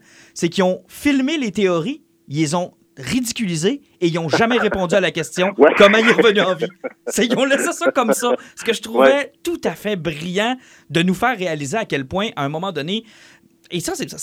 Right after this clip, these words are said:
Speaker 1: serait ma question, Sam, à quel point l'œuvre, puis que ce soit toi ou n'importe qui,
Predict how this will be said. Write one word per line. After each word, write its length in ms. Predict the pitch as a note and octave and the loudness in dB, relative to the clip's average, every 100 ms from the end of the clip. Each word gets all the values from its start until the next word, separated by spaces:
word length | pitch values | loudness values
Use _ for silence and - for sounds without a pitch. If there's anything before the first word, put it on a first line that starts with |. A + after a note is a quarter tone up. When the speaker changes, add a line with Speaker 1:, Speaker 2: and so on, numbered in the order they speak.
| - | -6
Speaker 1:
serait 120 | D4 | -4
ma 100 | C#4 | -4
question, 320 | D3 - A#3+ | -8 -6 -6
Sam, 160 | A#3+ B3+ - | -4 -8 -10
à 60 | B3+ | -12
quel 200 | - G#4 | -6 -4
point 340 | - D#3+ E3 A3+ | -4 -6 -4 -6
l'œuvre, 540 | - A#2+ C#3+ F#3 C3 A2+ _ _ - | -6 -2 0 -2 -6 -14 _ _ -18
puis 80 | - | -8
que 100 | D3+ | -6
ce 120 | D#3 | -4
soit 220 | D#3+ D3+ | -4 -4
toi 220 | - G#3 | -2 -4
ou 60 | F#3 | -4
n'importe 400 | D3 D3+ F3 C#3 | -6 -6 -8 -10
qui, 240 | B2+ G3 | -8 -8